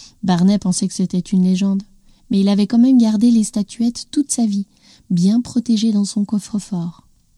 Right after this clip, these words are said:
Tous les soirs, Barnet avait le même rituel. Il vérifiait que son arrière-boutique était bien rangée,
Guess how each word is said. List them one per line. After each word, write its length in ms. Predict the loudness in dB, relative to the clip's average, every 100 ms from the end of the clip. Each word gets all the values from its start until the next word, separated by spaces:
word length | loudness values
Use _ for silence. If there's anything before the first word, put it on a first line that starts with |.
| _ _ _ _ _ _ _ -20 -20 -20 -20 -4
Tous 140 | 0
les 100 | 0
soirs, 380 | 0 -2 -2 -2
Barnet 320 | 0 4 4
avait 200 | 4 4
le 100 | 4
même 240 | 4 4 2
rituel. 580 | 0 -2 -6 -8 -8 -12 _ _ -20 -2
Il 140 | 0
vérifiait 540 | 2 2 0 -2 -2 -2
que 100 | -2
son 220 | -2 0
arrière-boutique 680 | 0 0 0 0 0 -2 -4
était 200 | -4 -4
bien 200 | -2 -2
rangée, 460 | 0 0 0 -2